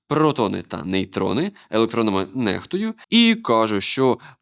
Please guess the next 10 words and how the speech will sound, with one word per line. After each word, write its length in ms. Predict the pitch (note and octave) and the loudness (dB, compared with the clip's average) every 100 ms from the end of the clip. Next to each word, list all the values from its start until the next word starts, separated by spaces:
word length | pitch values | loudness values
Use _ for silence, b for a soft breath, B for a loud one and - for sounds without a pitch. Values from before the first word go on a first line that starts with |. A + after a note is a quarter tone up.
| - | -6
маса 640 | G2 A2 C3 A#2+ - F#2 | -2 2 2 0 -4 -6
карбону 640 | - F3+ D#3+ G2+ F#2+ G#2+ | -4 -2 0 0 -2 -2
у 100 | F3+ | -2
мене 200 | A#2 G#2 | -2 -2
буде 180 | G2+ G#2 | -2 -2
дванадцять 680 | F#2+ F#2+ F#2+ F#2+ D#3+ - E3+ - | -4 -2 -2 -2 -4 -6 -12 -12
атомних 520 | G#2 D#3 D3 D3 D#3 | -12 -8 -6 -6 -6
одиниць 560 | A2 F#2 F#2+ G2+ - - | -8 -6 -6 -6 -8 -10
маси. 400 | G#2 F#2 - - - _ _ _ _ _ _ _ b b b | -8 -8 -8 -14 -18 _ _ _ _ _ _ _ b b b
Так, 260 | - C#4+ | -4 -4